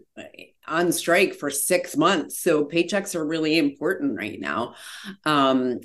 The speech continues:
and that's okay. I have been blessed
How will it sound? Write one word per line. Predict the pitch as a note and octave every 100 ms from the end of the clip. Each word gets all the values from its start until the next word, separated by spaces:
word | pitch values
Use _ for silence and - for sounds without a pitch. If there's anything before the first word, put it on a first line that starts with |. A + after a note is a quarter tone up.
| -
and | D3
that's | D3 D#3 E3
okay. | E3 D#3+ D#3 A2+ G2+ -
I | C3 D#3 F3
have | F3 E3+ F3 C#3+ -
been | - D3+ D3 C#3 - _ _ _ _
blessed | G3+ G3+ G3+ G#3 G#3 G3 F3+ - - - -